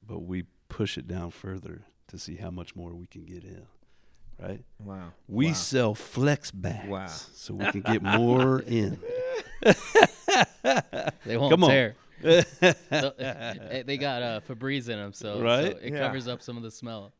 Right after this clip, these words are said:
Speaker 2: Yeah, until the Febreze is
Speaker 3: <laughs>
Speaker 2: done.
Speaker 1: Hey.
Speaker 2: And then
Speaker 3: And so I just,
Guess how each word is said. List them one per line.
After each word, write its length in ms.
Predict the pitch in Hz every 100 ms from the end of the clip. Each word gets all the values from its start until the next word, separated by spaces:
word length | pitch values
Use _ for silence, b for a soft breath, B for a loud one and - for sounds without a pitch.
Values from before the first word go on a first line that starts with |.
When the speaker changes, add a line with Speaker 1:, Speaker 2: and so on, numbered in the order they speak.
| -
Speaker 2:
Yeah, 340 | 131 127 107 -
until 380 | 156 147 - 143
the 80 | 139
Febreze 500 | - 139 151 156 -
is 160 | 135 113
Speaker 3:
<laughs> 120 | 147
Speaker 2:
done. 260 | 202 170 165 _ _ _ _ _ _ _
Speaker 1:
Hey. 200 | - 101 -
Speaker 2:
And 200 | 123 120
then 180 | 127 98 _ _ _ _
Speaker 3:
And 160 | 131 127 _ _ _ _
so 400 | - - 113 95 -
I 120 | 113
just, 460 | 110 107 - -